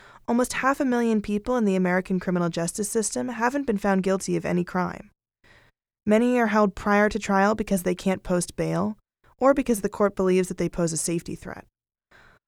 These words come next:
Although the average stay pre-trial is only twenty-one days, some people spend months in prison before they're brought to trial.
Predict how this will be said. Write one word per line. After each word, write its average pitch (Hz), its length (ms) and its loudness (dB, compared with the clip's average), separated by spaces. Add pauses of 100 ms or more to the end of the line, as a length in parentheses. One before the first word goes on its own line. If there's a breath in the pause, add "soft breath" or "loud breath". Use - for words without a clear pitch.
Although 214 220 6
the 226 160 4
average 196 380 2
stay 190 400 0
pre-trial 190 640 0
is 190 140 2
only 180 180 0
twenty-one 170 540 -2
days, 165 420 -4 (260 soft breath)
some 233 220 -2
people 240 300 0
spend 180 320 0
months 170 600 2
in 180 140 0
prison 165 380 -2
before 165 320 -4
they're 165 100 -2
brought 160 200 -6
to 165 100 -12
trial. - 420 -8